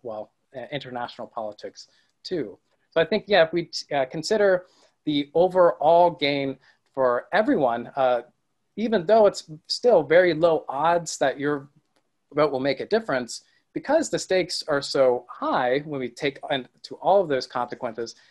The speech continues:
it makes your vote still valuable. Uh, another i-, uh, issue is just dismissing the, the low probability events altogether. If we just, uh, it's very tempting to do that. Very often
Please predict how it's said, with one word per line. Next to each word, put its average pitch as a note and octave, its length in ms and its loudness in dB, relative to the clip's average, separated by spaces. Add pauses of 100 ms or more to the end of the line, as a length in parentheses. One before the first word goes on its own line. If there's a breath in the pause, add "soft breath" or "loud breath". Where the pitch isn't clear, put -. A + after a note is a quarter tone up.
(160 soft breath)
it C#3 160 -6
makes F#3+ 340 -2
your C#3+ 360 0
vote F3 460 4 (100)
still C#3+ 280 -4
valuable. D3 540 -4 (480)
Uh, C3 220 -2 (480)
another A3 440 6
i-, F#3 140 0 (280)
uh, C#3 260 2
issue D#3+ 320 -2
is C#3+ 160 0
just - 180 -4
dismissing D#3+ 720 -6 (320)
the, A#2 600 0
the A#2 160 -8 (160)
low D#3+ 180 2
probability C3 600 0
events A2+ 340 -10
altogether. A#2+ 560 -6 (360 soft breath)
If C3 100 -10
we D3 80 -2
just, - 480 -8 (180)
uh, A#2 280 -8
it's D3+ 160 -8
very F#3 340 0
tempting D#3+ 600 -6 (580)
to C#3+ 80 -8 (200)
do A3 200 -2
that. B2+ 280 -2
Very F3 220 6
often D#3 580 0